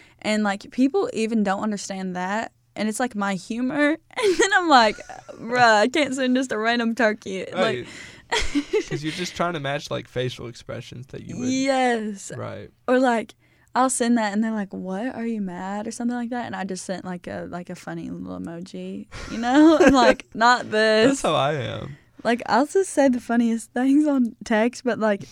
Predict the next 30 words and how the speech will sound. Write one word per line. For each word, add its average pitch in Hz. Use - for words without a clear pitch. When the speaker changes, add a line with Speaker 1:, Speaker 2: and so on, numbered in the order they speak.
Speaker 1:
it 220
gets 240
taken 233
so 185
out 185
of 190
context, 180
especially, 254
like, 311
with 233
my 208
parents, 196
'cause 214
they, 196
like, 196
text -
literally. 208
So -
you 214
can't 208
say 190
those 202
kind 247
of 247
things, 254
and 202
then 202
they're 196
just 190
like 175